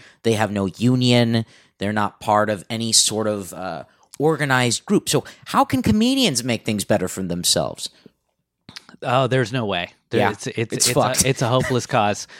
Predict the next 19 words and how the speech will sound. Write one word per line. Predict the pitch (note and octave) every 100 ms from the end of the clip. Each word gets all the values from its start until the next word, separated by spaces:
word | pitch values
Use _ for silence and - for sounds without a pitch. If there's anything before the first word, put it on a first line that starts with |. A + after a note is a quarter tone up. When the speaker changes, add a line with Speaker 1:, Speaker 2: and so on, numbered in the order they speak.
| - -
Speaker 2:
We're, | A2+ B2+ C#3 C3+
uh, | B2+ A#2 A2 G2+ F2+
we, | G#2 A#2 A#2+
we | G#2+ A2+ A#2
think | C3 A#2
of | A2+
ourselves | A2+ - A2+ G#2
as | G#2
independent | G2 A2+ - A2+ G2+
contractors, | - G#2+ A2 G#2+ - G#2+ G2+ -
uh, | D#2 F#2 F2+ - - - - - -
pretty | D#3+ C3+
much | A#2+ -
libertarian, | A#2+ A#2 G#2+ A#2 G#2 G#2 G2+ G2+ - _ _ -
and, | G2 G2 F#2+ F#2+ F#2 G#2
um, | F#2+ F#2 F2+ F2+ _ _ _ _ _ _ -
and | G#2+ G#2 F#2
pr-, | -
and | A2+ A2 G#2